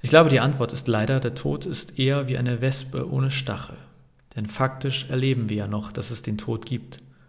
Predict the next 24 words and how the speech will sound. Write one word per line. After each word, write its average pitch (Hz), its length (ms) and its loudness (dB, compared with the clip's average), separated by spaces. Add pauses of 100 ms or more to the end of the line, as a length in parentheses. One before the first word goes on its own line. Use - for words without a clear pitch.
Sowohl 120 340 2
den 120 140 2
Tod 135 320 2
am 131 100 0
Ende 131 260 2
unseres 117 360 -2
Lebens 131 380 2
als 127 220 -4
auch 123 80 -6
die - 140 -6
Tode 127 320 0
in 120 320 0
unserem 104 400 -6
Leben. 101 360 -6 (840)
Obwohl 127 440 4
Jesus 110 400 2
doch 107 140 -4
an 107 100 -2
Ostern 120 400 0
den 107 140 0
Tod 123 340 -2
besiegt 113 380 -4
haben 101 220 -8
soll. 120 260 -10